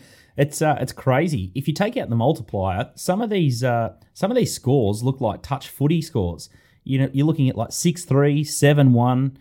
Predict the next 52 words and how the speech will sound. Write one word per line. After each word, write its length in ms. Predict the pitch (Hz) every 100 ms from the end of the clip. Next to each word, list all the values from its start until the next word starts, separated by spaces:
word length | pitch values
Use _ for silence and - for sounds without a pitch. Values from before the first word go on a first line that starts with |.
| _ _ _ _ -
The 120 | 135 131
overs 640 | 151 175 143 113 104 - -
are 80 | 123
just 300 | 123 - 104
roaring 480 | 110 131 135 117 117
in, 240 | 131 110
and 180 | 110 101 - _ _ _ _ 240
I 60 |
don't 120 | 262
know 180 | 320 254
what 200 | 202 196
the, 240 | 165 139 -
the 320 | - - 147
direction 440 | 135 139 135 - 127
from 140 | 131
the 60 | 110
coaches 400 | 131 156 170 117
are 40 |
gonna 160 | 110 98
be. 440 | 113 131 98 - -
If 160 | 131
you 60 | 139
can't 300 | 170 196 247
tackle 260 | 208 175
that 160 | 147 120
high, 260 | 151 156 117
they're 100 | 135
gonna 180 | 165
go 160 | 143 123
low, 360 | 120 143 110 120
and 100 | 123
then 200 | 123 -
it's 100 | 131
gonna 160 | 165 185
be 100 | 151
more 300 | 135 143 107
offloads 480 | 156 165 127 113 113
and 80 |
more 280 | 113 139 143
open 280 | 117 104 104
play, 320 | - 135 127
and 120 | 107 123
we're 160 | 127
already 200 | 175 170
saying 380 | 147 127 156 143
that 140 | 120
the 40 | 107
game 240 | 110 107
is 120 | 98
faster, 500 | - 104 107 104 107
more 220 | 117 135 127
fatigue. 520 | 110 143 127 113